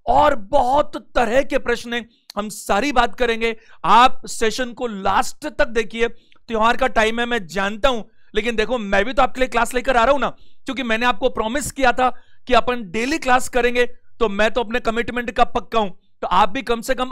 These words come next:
अपने लिए ये तो जरूर कीजिए। ये आज की क्लास तो वैसे भी बहुत ज्यादा इंपॉर्टेंट है और मैंने रखी भी इसलिए जानबूझकर, ताकि मैं भी तो बच्चों का सीरियसनेस देखूं कि आप में इतना सीरियसनेस है कि नहीं, कि आप चौबीस घंटे में से एक घंटा निकाल करके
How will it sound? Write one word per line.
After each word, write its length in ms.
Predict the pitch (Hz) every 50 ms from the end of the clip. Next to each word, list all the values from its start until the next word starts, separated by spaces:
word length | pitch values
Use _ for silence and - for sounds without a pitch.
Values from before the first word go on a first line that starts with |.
| - -
अपने 380 | 220 208 - - 294 320 339 330
लिए 320 | 277 254 226 220 196 - - _ _ -
ये 100 | 214 226
तो 160 | 180 254 240 208
जरूर 420 | 156 135 175 196 240 311 330 -
कीजिए। 360 | 214 262 220 180 240 240 240 - - - - _ - 208
ये 120 | 208 240
आज 280 | 226 208 220 247 247 -
की 100 | 302 294
क्लास 300 | 254 254 233 233 226 -
तो 160 | 269 240 202
वैसे 320 | 196 220 208 214 - 247
भी 200 | 214 254 254 - _ _ _ _ _
बहुत 480 | 190 165 175 277 - 262 285 294 294 - -
ज्यादा 640 | 269 208 175 - 254 240 233 214 254 262 254 - -
इंपॉर्टेंट 720 | 277 262 269 - - 302 294 294 302 285 269 247 220 202
है 160 | 214 185 - - - - - -
और 100 | 226 226
मैंने 180 | 226 247 254 240
रखी 360 | 233 233 - - - 349 320
भी 80 | 302
इसलिए 320 | 277 - - 254 247 254 247
जानबूझकर, 640 | 180 - 220 220 226 233 269 269 - - 262 254 247 - - - _ _ _
ताकि 220 | - - - 285 277
मैं 300 | 233 190 185 190 202 214
भी 80 | 294
तो 140 | 302 349 320
बच्चों 260 | 262 262 262 - 285
का 100 | 269 285
सीरियसनेस 520 | 262 - 269 254 262 269 220 - 277 269 196
देखूं 280 | 226 254 208 277 247 - - _ _ _ _ _ -
कि 60 | 240
आप 240 | 214 208 214 - 233
में 80 | 247
इतना 160 | 202 226 262
सीरियसनेस 560 | 240 - 247 240 247 240 247 262 247 - - -
है 180 | 147 175 208 208
कि 160 | - 277 262
नहीं, 180 | 262 277 277
कि 340 | - - _ - - - -
आप 160 | 208 208 -
चौबीस 360 | - 247 220 220 269 320 226 185
घंटे 240 | 240 226 220 247
में 120 | 240 247 233
से 140 | 220 247 226
एक 80 | 214
घंटा 260 | 208 208 208 220 233
निकाल 320 | 220 220 190 220 220 233 240
करके 400 | - 254 226 - 226 226 233 226